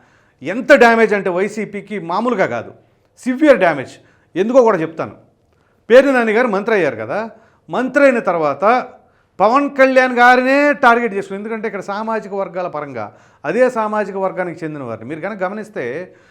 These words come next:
ఇటు చంద్రబాబు నాయుడు గారు కానీ లోకేష్ గారిని కానీ టార్గెట్ చేసేది ఎవరు? కొడాల నాని లేదా వల్లభనేని వంశీ. దానికి ప్రధానమైన కారణం ఏంటి? సేమ్ సామాజిక వర్గం. ఇక్కడ పేర్ని నాని గారు కాపు సామాజిక వర్గం కాబట్టి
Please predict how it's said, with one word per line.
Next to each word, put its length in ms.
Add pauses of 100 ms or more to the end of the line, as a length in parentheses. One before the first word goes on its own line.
(220)
ఇటు 140
చంద్రబాబు 500
నాయుడు 220
గారు 180
కానీ 300
లోకేష్ 360
గారిని 240
కానీ 160
టార్గెట్ 360
చేసేది 320
ఎవరు? 280 (300)
కొడాల 320
నాని 260
లేదా 240
వల్లభనేని 440
వంశీ. 340 (200)
దానికి 280
ప్రధానమైన 500
కారణం 340
ఏంటి? 380 (480)
సేమ్ 200
సామాజిక 460
వర్గం. 260 (420)
ఇక్కడ 180
పేర్ని 380
నాని 240
గారు 200
కాపు 260
సామాజిక 420
వర్గం 280
కాబట్టి 760